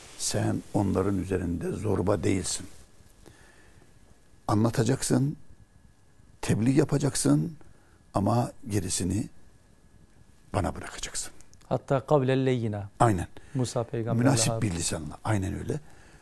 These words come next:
Speaker 1: Dolayısıyla, e, şimdi önce Allah lafzayı celali geliyor. Allah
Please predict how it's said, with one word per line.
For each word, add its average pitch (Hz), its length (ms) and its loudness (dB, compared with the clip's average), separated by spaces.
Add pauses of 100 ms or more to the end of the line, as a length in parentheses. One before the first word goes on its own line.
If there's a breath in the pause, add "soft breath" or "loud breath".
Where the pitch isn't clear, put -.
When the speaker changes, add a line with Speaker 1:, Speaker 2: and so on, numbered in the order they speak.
(200 soft breath)
Speaker 1:
Dolayısıyla, 127 760 2 (520 soft breath)
e, 98 380 0
şimdi 131 480 2
önce - 360 2 (1120)
Allah 120 380 4
lafzayı 104 360 0
celali 90 400 2
geliyor. 80 480 -8 (360 loud breath)
Allah 131 340 6